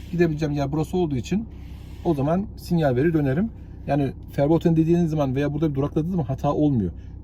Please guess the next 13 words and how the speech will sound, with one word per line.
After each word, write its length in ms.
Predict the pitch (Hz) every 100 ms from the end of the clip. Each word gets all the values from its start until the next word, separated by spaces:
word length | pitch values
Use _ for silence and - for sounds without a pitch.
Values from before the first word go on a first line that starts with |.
| -
Önemli 300 | 180 180 160
olan 80 | 127
sizin 340 | - 180 143
burada, 320 | 175 160 185 254 - - - -
yani 140 | 123
arkadan 320 | 139 151 165
gelen 200 | 165 147
trafiği 380 | 135 143 127 135
engelleyemeyecek 560 | 135 135 139 156 139 120
şekilde 480 | 120 - 110 160 240 - - - - - - -
yavaşça 540 | 196 175 143 131 123
durursanız, 480 | 170 147 - 117 151
sorarsanız 640 | - 160 117 120 131 220